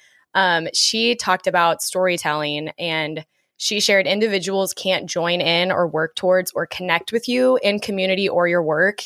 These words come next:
if they can't see the vision. So if you're not constantly sharing that vision, sharing these stories,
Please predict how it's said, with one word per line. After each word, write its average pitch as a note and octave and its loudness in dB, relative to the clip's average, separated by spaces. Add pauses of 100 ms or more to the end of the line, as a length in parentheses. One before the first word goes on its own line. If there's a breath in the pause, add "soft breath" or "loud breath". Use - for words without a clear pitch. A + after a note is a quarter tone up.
if - -4
they F#3 2
can't F#3 -2
see F#3 -2
the D#3+ -2
vision. D3+ -4 (440 soft breath)
So - 0
if G3 2
you're A3+ 2
not C4+ 4
constantly F#3 -2 (320)
sharing A#3 2
that G3+ 2
vision, F#3+ -2
sharing F#3 2
these F3 -6
stories, F3 -2